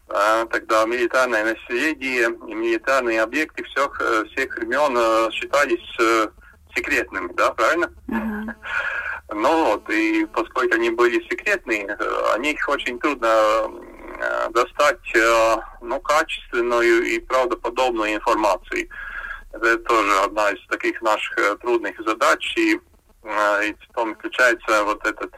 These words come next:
Speaker 1: а, этот интерес, э, как вы сказали, впечатление, э, вот найти информацию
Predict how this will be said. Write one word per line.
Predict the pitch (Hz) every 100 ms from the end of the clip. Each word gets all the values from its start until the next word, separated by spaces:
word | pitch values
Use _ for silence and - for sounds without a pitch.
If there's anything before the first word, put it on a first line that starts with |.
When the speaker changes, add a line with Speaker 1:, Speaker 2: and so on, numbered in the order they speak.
| - - - - - -
Speaker 1:
а, | 101 98 98 101 104 101 101 - 101 - 104 104
этот | 107 -
интерес, | 117 107 117 117 117 - -
э, | 110 107 101 101 - _
как | - 104 -
вы | 110
сказали, | - 117 117 117 110
впечатление, | - 117 - 131 143 160 135 123 110 - _
э, | 117 107 98
вот | 101 113
найти | 113 110 - 139 120 - - - - - -
информацию | 117 117 113 151 156 - 127 - 170